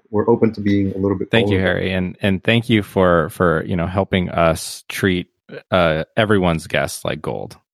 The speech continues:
Speaker 2: right? That's always what, uh, what, what your, uh, message, you know, stands out to me. And, uh, I think I'm, I'm, I'm grateful that we've been able to translate some of those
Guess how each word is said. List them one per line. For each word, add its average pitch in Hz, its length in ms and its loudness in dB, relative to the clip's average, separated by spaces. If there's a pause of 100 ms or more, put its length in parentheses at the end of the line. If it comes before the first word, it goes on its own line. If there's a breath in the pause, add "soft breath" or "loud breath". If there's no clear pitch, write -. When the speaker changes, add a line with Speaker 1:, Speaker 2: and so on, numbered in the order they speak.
(100)
Speaker 2:
right? - 240 -6
That's 78 300 -2
always 82 400 2
what, 82 240 0
uh, 78 240 2 (420 loud breath)
what, 85 340 2
what 85 240 0
your, 87 320 2
uh, 82 240 2
message, 92 600 -2
you - 120 -6
know, 85 300 0
stands 95 420 0
out 95 220 2
to - 100 -6
me. 98 320 2
And, 85 360 0
uh, 80 420 2 (180)
I 87 120 -2
think 87 360 -4
I'm, 80 280 -4
I'm, 80 220 -6 (180)
I'm 76 240 -6
grateful 87 480 -2
that 80 120 -2
we've 85 240 -4
been 90 140 0
able 85 240 0
to - 140 -6
translate 101 580 0
some 92 180 0
of 85 140 -2
those 82 320 0